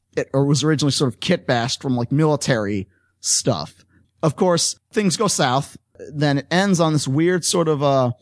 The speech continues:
not necessarily a full one hundred percent downer note, but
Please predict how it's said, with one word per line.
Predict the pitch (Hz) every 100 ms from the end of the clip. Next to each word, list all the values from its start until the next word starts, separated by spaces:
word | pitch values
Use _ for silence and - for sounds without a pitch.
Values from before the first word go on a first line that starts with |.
| -
not | 254 349
necessarily | 254 - 233 214
a | 160
full | - 180 185
one | 175 165
hundred | 170 151
percent | 151 156 120 123
downer | 127 147 165
note, | 165 170 165 151
but | 123 143 131